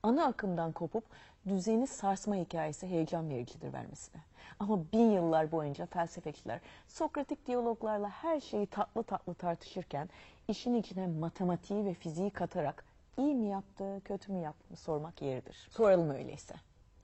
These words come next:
Tabii ki iyi yaptı. Fransız devrimcilerine ilham verdi, mantığımızı kullanıp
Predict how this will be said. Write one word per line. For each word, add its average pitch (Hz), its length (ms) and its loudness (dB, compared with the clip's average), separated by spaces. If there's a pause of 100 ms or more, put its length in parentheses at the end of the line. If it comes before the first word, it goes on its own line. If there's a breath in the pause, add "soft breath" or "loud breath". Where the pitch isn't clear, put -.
(480 loud breath)
Tabii 208 280 4
ki - 160 -6
iyi 156 140 2
yaptı. 131 380 -8 (540 loud breath)
Fransız 240 560 2
devrimcilerine 160 680 2
ilham 175 460 2
verdi, 147 420 -4 (320 loud breath)
mantığımızı 220 680 4
kullanıp 196 440 2